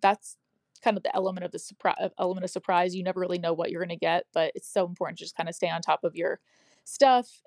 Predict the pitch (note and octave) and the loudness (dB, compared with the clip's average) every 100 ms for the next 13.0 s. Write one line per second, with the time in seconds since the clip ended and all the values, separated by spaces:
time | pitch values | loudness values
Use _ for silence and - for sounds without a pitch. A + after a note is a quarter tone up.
0 | _ G#3 G3 F#3+ G#3+ G#3 G#3+ G3 - G3+ | _ -6 -6 -10 -10 -4 -4 -4 -6 -6
1 | F#3+ F#3 - F#3 E3+ F3+ F3 F3 E3 F3+ | -4 -4 -2 -4 -2 -6 -6 -8 -8 -4
2 | D#3 D#3+ F#3+ - F#3+ - G3 - G3+ F3+ | -2 0 -4 -6 -12 -12 -14 -8 -8 -8
3 | - F#3 F3 E3+ F3 F3+ D#3+ - - - | -10 -4 -2 -2 -4 -2 -2 -2 -16 -16
4 | _ _ G3 E3+ E3+ E3 _ _ _ - | _ _ -8 -8 -10 -12 _ _ _ 0
5 | F#3+ - F#3 E3+ E3+ F3 F3+ F#3+ F#3 F3+ | 0 0 0 2 2 0 -2 -4 -4 -4
6 | F3 F3 D3+ E3 E3 E3 D#3 D#3 D#3 - | -2 -2 -6 -8 -8 -8 -4 -2 -4 -4
7 | D#3+ D3+ D#3 D#3 D#3 D#3+ - - - F3 | -4 -4 -4 -6 -4 -2 0 0 -2 -4
8 | G3 F#3+ F#3+ F3 E3 D#3+ - D#3+ D#3 _ | -4 2 0 0 -4 -2 -4 -4 -10 _
9 | _ _ _ G3+ F#3 F#3 - G3 E3+ A3 | _ _ _ 2 4 -2 2 2 2 -8
10 | - - F#3 - G3+ G3+ - - G3+ - | -4 -4 -4 -4 -4 -2 0 0 -2 0
11 | - - - _ _ _ _ _ _ G#3+ | 2 2 -2 _ _ _ _ _ _ -2
12 | G#3 G3+ G3 F#3+ - - D4 C4 G#3+ | 2 2 0 -4 -4 -2 4 4 4